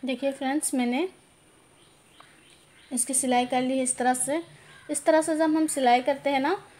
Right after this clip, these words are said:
तो ये बहुत ही finishing के साथ आती है, आपको बिल्कुल भी गांठ नहीं लगेगी। कुछ सिलाई ऐसी होती है जिसमें गांठ गांठ होती है, लेकिन ये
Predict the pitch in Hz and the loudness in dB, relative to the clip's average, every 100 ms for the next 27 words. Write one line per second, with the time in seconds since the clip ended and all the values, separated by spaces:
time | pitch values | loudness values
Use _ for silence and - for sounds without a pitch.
0 | - - 269 294 254 254 247 302 294 262 | -20 0 4 4 6 4 2 0 0 0
1 | 277 277 285 302 294 285 262 254 269 302 | -2 -2 -2 2 2 4 0 0 0 4
2 | 339 262 247 277 254 262 277 269 285 269 | 4 2 0 -2 0 -2 -2 0 0 2
3 | 247 254 247 262 262 285 330 - - - | 4 4 2 -2 0 0 -2 -8 -20 -4
4 | 247 240 240 277 277 285 - - 277 262 | -2 2 2 0 -2 -4 -2 -2 4 4
5 | 269 269 285 269 277 285 277 262 262 254 | 4 0 -2 0 4 4 4 -4 -2 2
6 | 240 240 254 262 269 247 262 262 247 262 | 2 4 2 2 -2 -2 0 0 -2 -2
7 | 285 285 | 0 0